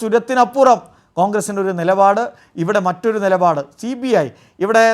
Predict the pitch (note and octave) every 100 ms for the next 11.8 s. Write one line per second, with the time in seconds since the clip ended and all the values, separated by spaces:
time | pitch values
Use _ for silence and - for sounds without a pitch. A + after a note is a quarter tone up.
0 | G#3 G#3 A3 A3 A3 A3 F#3+ G#3+ A3 A3+
1 | G#3 E3 E3+ G3+ A3 G3 A3+ A#3+ A#3+ A3
2 | A3 A#3 G#3 A3+ B3 B3 A#3+ A3+ G#3+ G#3
3 | A#2 _ _ - D#3 F3 G#3 G#3+ A3 A#3
4 | G#3+ F#3+ G#3+ A#3 A#3 A#3 A#3+ G#3 G3+ A3
5 | F#3 - _ - E3 F#3+ A3 A#3 B3 C4
6 | A#3+ B3 C4+ G#3+ - _ - G3+ A3+ A3+
7 | A3 G3+ G3 F#3+ D#3 A3 - E3 A3+ C4+
8 | - _ _ E3+ G3 A3+ B3 B3 A#3+ B3
9 | - A3+ A3+ B3+ B3+ B3 B3+ B3+ A#3 B3+
10 | B3 B3 A#3+ A#3 G3+ B3+ G#3 - _ _
11 | - G3+ A#3+ B3+ B3+ A#3+ A3 A3